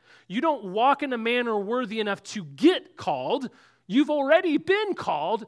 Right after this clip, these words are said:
Now walk that way, he says. That is the gospel, that God would do that.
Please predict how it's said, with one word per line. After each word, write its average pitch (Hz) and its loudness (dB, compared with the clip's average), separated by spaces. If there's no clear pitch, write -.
Now 311 4
walk 330 0
that 175 -10
way, 127 -12
he 139 -20
says. - -20
That 254 2
is 175 -8
the 185 -8
gospel, 269 -4
that 147 -12
God 180 -4
would 156 -14
do 226 -8
that. 117 -18